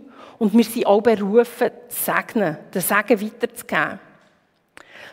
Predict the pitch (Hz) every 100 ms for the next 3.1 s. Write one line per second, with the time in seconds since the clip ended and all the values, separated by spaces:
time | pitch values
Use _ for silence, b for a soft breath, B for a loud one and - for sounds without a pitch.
0 | B 294 294 - 285 285 302 294 262 240
1 | 262 294 - 233 - 233 - 254 240 247
2 | 240 214 214 202 196 - 190 214 180 -
3 | -